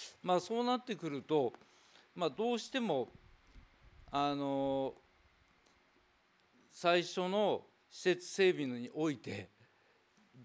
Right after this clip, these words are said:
電力を、エネルギーを何にするかってなると、おのずとこう、で-、電気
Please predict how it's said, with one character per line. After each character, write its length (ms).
電 300
力 640
を、 240
エ 100
ネ 180
ル 80
ギ 320
ー 60
を 200
何 360
に 40
す 180
る 120
か 180
っ 60
て 160
な 160
る 80
と、 280
お 140
の 140
ず 140
と 140
こ 240
う、 80
で-、 240
電 260
気 280